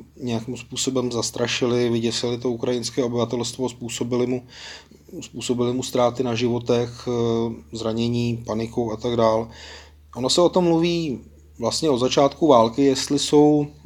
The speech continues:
jestli jsou Rusové tak nepřesní, že zasahují ty civilní cíle, anebo jestli je jim to úplně jedno, že zasahují civilní cíle, a nebo jestli to dělají úmyslně. Podle mě se tyhle tři možnosti, eh,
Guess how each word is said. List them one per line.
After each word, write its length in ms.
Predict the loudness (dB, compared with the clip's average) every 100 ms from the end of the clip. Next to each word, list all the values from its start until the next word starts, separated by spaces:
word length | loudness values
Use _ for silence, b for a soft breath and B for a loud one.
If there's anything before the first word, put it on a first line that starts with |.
| -10
jestli 260 | -8 0 2
jsou 200 | 4 4
Rusové 640 | 4 2 4 6 4 -2 0
tak 340 | 2 2 -2 -16 -4
nepřesní, 920 | -4 0 0 0 0 -2 -4 -6 -10 -16 -12
že 220 | -2 0 0 -2 -8 -14 -16
zasahují 560 | -6 -4 -2 -2 0 2
ty 120 | 2
civilní 440 | 0 -2 -2 -2
cíle, 500 | -6 -8 -10 -10 -14 -20 B B B B B B -6
anebo 680 | -2 0 4 6 8 8 8
jestli 340 | 4 0 6
je 60 | 6
jim 120 | 6
to 100 | 2
úplně 340 | 2 4 4 4
jedno, 220 | 4 2
že 120 | 0
zasahují 500 | -2 -2 -4 -4 -6
civilní 480 | -6 -4 -4 -4 -4
cíle, 480 | 0 2 2 -2 -10 -20 -20 -20 -20 _ _ _ -18 -6
a 300 | -2 -2 -2
nebo 280 | -4 2 2
jestli 200 | 4 0
to 120 | 2
dělají 280 | 4 4 4
úmyslně. 580 | 2 -2 -2 -6 -8 -12 B B B -20 -4
Podle 200 | 2 4
mě 160 | 4
se 200 | 2 4 4 4 0 -6
tyhle 280 | -2 0 0
tři 280 | -2 -4 -2
možnosti, 1040 | -2 -2 -4 -4 -4 -4 2 4 6 4
eh, 220 | 2 -4